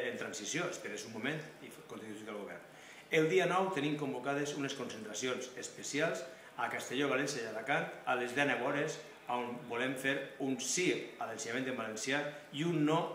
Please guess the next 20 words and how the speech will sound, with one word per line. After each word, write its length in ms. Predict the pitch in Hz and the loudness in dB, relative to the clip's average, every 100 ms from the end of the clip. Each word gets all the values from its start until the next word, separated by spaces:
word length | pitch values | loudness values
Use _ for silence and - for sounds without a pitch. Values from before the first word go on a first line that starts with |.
| 127 | 0
al 140 | 120 | 0
decret 400 | 117 127 135 131 | 0 2 0 0
del 120 | 127 123 | -4 -6
senyor 240 | 107 120 | -4 -6
Fontdemora. 460 | 113 104 101 95 92 - - - | -4 -6 -6 -8 -12 -16 -20 -6
No 280 | 135 139 156 | 2 6 6
al 60 | 147 | 4
senyor 240 | 131 131 131 | 0 -2 -2
Fontdemora, 480 | 127 123 143 143 147 - - | -2 -2 0 0 -2 -6 -10
no 240 | 127 131 139 | -2 2 4
al 80 | 120 | 4
seu 160 | 123 | 0
decret, 460 | 117 120 131 139 - - - - | -2 0 0 0 -2 -10 -16 -6
i 400 | 120 110 107 104 | -2 0 0 -2
deixen-nos 380 | 131 127 123 120 | -4 -2 -2 -2
parlar 280 | 123 117 123 | -2 0 2
del 100 | 110 | 0
nostre 240 | 110 110 110 | -2 -4 -4
model 240 | 117 120 | -2 -2
educatiu, 460 | 120 127 131 143 | 0 0 0 2